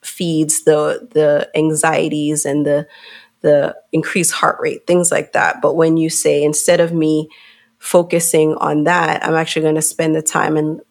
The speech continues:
lean into God and actually give him those worries." And that's what you're doing sometimes when you're praying.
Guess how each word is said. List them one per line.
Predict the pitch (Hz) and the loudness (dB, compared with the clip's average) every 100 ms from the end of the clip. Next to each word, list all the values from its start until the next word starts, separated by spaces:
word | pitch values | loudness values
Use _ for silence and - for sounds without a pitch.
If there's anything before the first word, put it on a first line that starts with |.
| _ _ - | _ _ -4
lean | 160 175 180 170 | 0 2 2 2
into | 160 165 170 160 | 2 0 0 -2
God | 147 151 147 151 - | 0 2 2 0 -2
and | 151 151 | -2 -2
actually | 160 - 147 | -2 -4 -6
give | 135 190 262 | 0 2 2
him | 226 170 147 | 2 2 2
those | 151 151 | 0 -2
worries." | 208 160 - 151 156 - | -2 -2 -2 -4 -4 -4
And | 156 160 | -2 0
that's | 165 | -2
what | 156 - | -4 -6
you're | 160 | -4
doing | 165 160 156 | -2 -2 -2
sometimes | 151 151 165 156 151 | -4 -4 -2 -2 0
when | 160 | -2
you're | 156 | -2
praying. | - - 170 160 160 160 | -2 0 2 2 0 -4